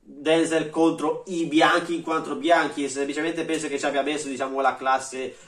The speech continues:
eh, più potente, la classe quella coi soldi, la classe dirigente, no?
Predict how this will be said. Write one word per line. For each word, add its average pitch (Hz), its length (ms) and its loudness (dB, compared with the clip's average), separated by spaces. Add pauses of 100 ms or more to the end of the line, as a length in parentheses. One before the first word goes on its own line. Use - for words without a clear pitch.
eh, 127 420 -2
più 131 140 -6
potente, 135 540 2
la 135 140 4
classe 135 240 -6
quella 135 240 -2
coi 131 160 -4
soldi, 131 480 4
la 120 120 -4
classe 131 280 -2
dirigente, 127 580 -4
no? 143 220 0